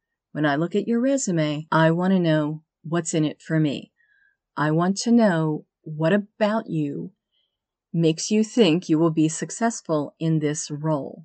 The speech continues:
I don't want to have to hunt for it. I don't want to have to read between the lines. We're getting into this very instant gratification kind of world. Your resume has to speak to that. Before, your resume was this history of you, your work talents, your skills, your experience.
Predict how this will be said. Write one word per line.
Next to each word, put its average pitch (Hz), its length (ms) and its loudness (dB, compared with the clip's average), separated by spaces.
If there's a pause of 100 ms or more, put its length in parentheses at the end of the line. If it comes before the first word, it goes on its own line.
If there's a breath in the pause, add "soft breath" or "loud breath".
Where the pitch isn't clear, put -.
(120)
I 165 120 4
don't 180 160 0
want 185 160 0
to 180 40 0
have 165 260 -4
to 160 60 -10
hunt 165 340 -6
for 202 240 -2
it. 208 180 -2
I 147 100 -2
don't 147 140 -4
want 147 160 -2
to 147 40 -6
have 143 200 -6
to 143 120 -10
read 139 240 -6
between 143 400 -8
the 139 100 -8
lines. 143 540 -4 (120)
We're 160 80 0
getting 165 360 2
into 165 260 0
this 151 220 -2
very 151 480 0
instant 160 520 -2
gratification 151 960 -4
kind 147 300 -4
of 143 100 -8
world. 160 460 2
Your 156 140 0
resume 180 440 2
has 160 260 -8
to 160 100 -8
speak - 380 -10
to 143 120 -10
that. 131 240 -6 (180)
Before, 214 360 6
your 180 200 6
resume 180 420 4
was 156 200 2
this 160 240 -4
history 190 440 2
of 151 100 -2
you, 123 300 -2
your 147 180 -2
work 147 300 -2
talents, 143 580 -4
your 147 100 -6
skills, 143 680 -4
your 139 120 -6
experience. 151 1120 -2